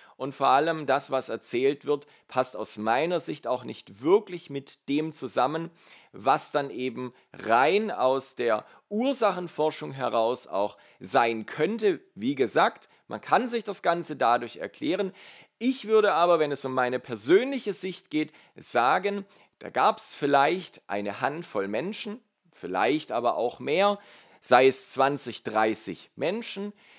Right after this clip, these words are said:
die entsprechende Symptome hatten und bei denen das aber auch darauf zurückzuführen ist, dass sie entsprechende innewohnende Prozesse hatten. Und dann gab's da halt eine entsprechende Dynamik,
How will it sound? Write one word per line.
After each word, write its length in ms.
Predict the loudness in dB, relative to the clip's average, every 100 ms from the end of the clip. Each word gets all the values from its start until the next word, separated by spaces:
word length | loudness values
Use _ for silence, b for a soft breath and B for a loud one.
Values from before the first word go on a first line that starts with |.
| b _
die 180 | -4 0
entsprechende 720 | 0 -2 -6 -4 -2 -2 -2
Symptome 720 | -2 -4 -8 -10 -8 -6 -8 -14 _
hatten 580 | -8 -6 -6 -6 -8 -8 _ _ _ _ _ _ _ _ _ _
und 360 | -8 -6 -8 0
bei 120 | 0
denen 380 | 0 -2 -2 -2
das 200 | -2 -2
aber 240 | -4 -2
auch 220 | -2 -4 -4
darauf 400 | -4 0 -2 -4
zurückzuführen 960 | -20 -16 -18 -16 -14 -12 -4 -4 -2
ist, 300 | -6 -10 -12 B B B -8
dass 200 | -6 -4
sie 140 | -2
entsprechende 840 | -2 -4 -4 -2 -2 -2 0 0 0 -2
innewohnende 920 | 0 0 -2 -2 -2 -2 -4 -6 -6 b b b -12
Prozesse 680 | -10 -6 -4 -4 -2 -2
hatten. 280 | -2 -4 -12
Und 680 | -20 _ _ _ _ _ -10
dann 120 | -6
gab's 380 | 2 4 4 0
da 140 | -2 2
halt 220 | 0 0
eine 260 | -2 0
entsprechende 680 | -2 -4 -6 -6 -6 -6 -6
Dynamik, 760 | -4 -2 2 2 0 -6 -10